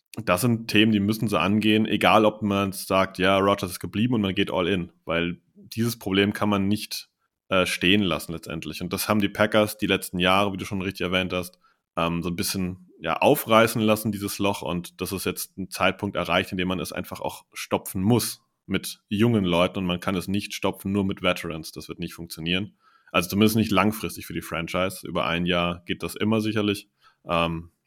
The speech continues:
ja, wird ein spannender Punkt auf jeden Fall für die Offseason werden, was da letztendlich passiert. Und das liegt alles erstmal an der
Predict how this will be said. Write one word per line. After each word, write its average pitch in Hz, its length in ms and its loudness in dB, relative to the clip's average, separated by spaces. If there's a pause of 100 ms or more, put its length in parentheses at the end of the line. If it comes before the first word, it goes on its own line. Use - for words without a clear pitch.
ja, 78 200 -2
wird 104 120 2
ein 156 60 0
spannender 151 320 8
Punkt 170 220 6
auf 113 80 0
jeden 98 140 0
Fall 95 100 2
für 104 100 -4
die 92 140 -2
Offseason 92 480 -2
werden, 92 260 2
was 90 160 -4
da 90 560 0
letztendlich - 460 -6
passiert. 113 500 -2
Und 85 160 -4
das 90 140 -4
liegt 101 180 -6
alles - 580 2
erstmal 87 420 -2
an 87 160 -2
der 87 360 0